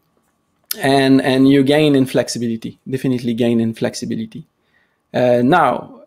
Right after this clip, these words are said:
is it always possible? It depends on the architecture. Uh, I'll give you an example. Raspberry Pi has a new H E V C decoder, and this H E V C has been exposed as stateless. There's no driver yet,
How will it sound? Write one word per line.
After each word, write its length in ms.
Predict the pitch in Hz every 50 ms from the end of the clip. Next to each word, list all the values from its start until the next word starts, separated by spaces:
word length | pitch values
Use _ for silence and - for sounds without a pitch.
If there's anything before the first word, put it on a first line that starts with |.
| _ _ _ _
is 180 | 139 147 139
it 120 | 165 165 -
always 520 | - 139 147 151 147 147 139 135 135 -
possible? 840 | - _ _ _ - 127 131 143 - - 180 185 226 269 277 - - _ _ _ _ _ _ _
It 160 | - 151 147
depends 300 | 143 156 160 185 175 170
on 160 | 165 165 160
the 120 | 143 147 143
architecture. 680 | 131 131 135 - 156 143 143 120 - - - - - - _ _ _ _ _ _ _ _ _ _ _
Uh, 60 | -
I'll 240 | 120 120 117 120 131
give 140 | 131 135 131
you 80 | 156
an 60 | 151 135
example. 500 | 127 123 123 131 143 139 - 185 185 175
Raspberry 560 | 151 156 160 160 160 160 170 160 156 147 139
Pi 600 | 139 - - - 139 135 151 185 220 208 - - _ _ _ _
has 220 | - 131 143 135
a 80 | 139 135
new 220 | 139 147 165 165
H 300 | 151 143 143 139 - -
E 80 | 151 143
V 160 | 139 135 135
C 240 | 131 - 175 175 170
decoder, 520 | 151 135 - - 113 117 120 135 175 - _ _ _ _ _ _ _ _ _ _ -
and 180 | 143 147 151
this 180 | 156 160 - -
H 200 | 165 147 143 151
E 40 | 147
V 140 | 147 143
C 140 | 139 - 156
has 140 | 156 151 143
been 140 | 151 143 135
exposed 380 | 123 117 - - 127 127 120
as 160 | 123 123 - -
stateless. 500 | - 127 127 - 131 131 - - - -
There's 200 | - 120 117 131
no 100 | 127 123
driver 380 | 120 123 123 120 120 123 120
yet, 340 | 120 117 127 - - - _